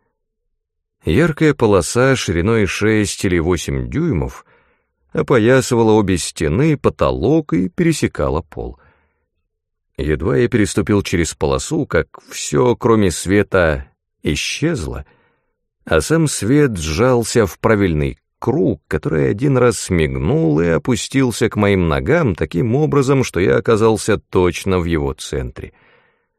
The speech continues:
В ту же секунду за пределами круга возник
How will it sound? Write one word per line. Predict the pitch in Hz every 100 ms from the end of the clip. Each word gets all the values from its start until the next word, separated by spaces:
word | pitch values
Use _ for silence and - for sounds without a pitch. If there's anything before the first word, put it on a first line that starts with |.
| _ _ _ _ _
В | -
ту | 113
же | 90
секунду | 90 - - - 147 92 67
за | 62 67
пределами | 82 71 71 117 90 -
круга | 113 127 113
возник | 110 90 71 107 123